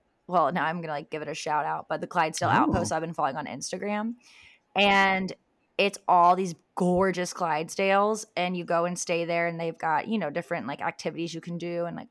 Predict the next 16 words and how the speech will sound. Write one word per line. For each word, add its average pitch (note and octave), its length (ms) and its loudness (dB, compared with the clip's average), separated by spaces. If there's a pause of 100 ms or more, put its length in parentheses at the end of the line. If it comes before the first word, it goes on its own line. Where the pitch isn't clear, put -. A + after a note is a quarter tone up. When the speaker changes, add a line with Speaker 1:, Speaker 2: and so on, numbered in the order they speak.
Speaker 1:
obviously F3 380 2
interacting D#3 360 -6
with D#3 140 -14
the - 80 -10
Clydesdales, D3+ 280 -10
and D#3+ 160 -4
Speaker 2:
That's - 20 -4
Speaker 1:
they're F3+ 100 -4
all E3+ 140 2
Speaker 2:
wild. A#3+ 340 -2
Speaker 1:
beautiful. G#2+ 840 -4 (1200)
And G3+ 260 2
so F#3 480 4
that's F#3 320 0
on F#3 240 -2
my E3+ 420 -4